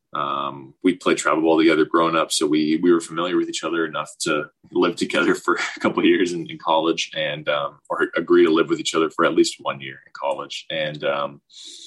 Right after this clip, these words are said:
second game of his career, he slid headfirst into second base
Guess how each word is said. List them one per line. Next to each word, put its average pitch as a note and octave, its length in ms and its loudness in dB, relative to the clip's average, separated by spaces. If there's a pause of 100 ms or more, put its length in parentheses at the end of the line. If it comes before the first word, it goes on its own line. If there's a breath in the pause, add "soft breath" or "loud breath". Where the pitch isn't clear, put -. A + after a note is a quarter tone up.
(600 loud breath)
second G#2 340 2
game F#2+ 440 2 (140)
of E2 300 -2
his G2+ 180 4
career, F2+ 500 4 (380)
he D#2+ 140 -4
slid E2+ 540 2 (180)
headfirst E2 440 -2
into D#2+ 100 -8
second - 340 -4
base - 560 -2